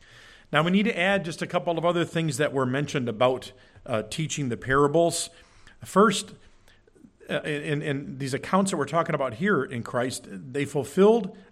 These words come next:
Isaiah's prophecy that the people would hear but not understand. Jesus explained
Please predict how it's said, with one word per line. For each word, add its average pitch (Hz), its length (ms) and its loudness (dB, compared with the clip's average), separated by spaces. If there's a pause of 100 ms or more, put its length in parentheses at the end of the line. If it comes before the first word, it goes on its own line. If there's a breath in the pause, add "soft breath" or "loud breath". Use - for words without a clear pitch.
Isaiah's 135 460 0
prophecy - 800 -8 (360 loud breath)
that 143 140 -2
the 143 100 -2
people 190 380 2
would 147 140 0
hear 143 500 2
but 135 220 0
not 170 260 0
understand. 147 960 -2 (680 soft breath)
Jesus 156 360 -2
explained 160 720 2